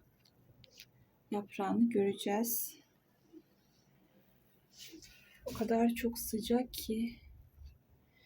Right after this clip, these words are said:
Şöyle isteyen varsa şu da satışta arkadaşlar. Şöyle göstereyim. Bakın kar yağdı çiçeği.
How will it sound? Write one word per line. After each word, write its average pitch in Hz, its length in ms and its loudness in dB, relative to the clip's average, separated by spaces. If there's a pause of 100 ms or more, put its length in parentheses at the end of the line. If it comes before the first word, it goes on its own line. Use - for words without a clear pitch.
(140)
Şöyle 254 600 4
isteyen 247 560 4
varsa 262 400 4
şu 254 260 2
da 220 220 6 (480)
satışta - 680 -2
arkadaşlar. 196 1200 4 (300)
Şöyle 196 260 0
göstereyim. 214 960 0 (1400)
Bakın 202 400 -2
kar 214 240 4
yağdı 202 420 6
çiçeği. 185 760 2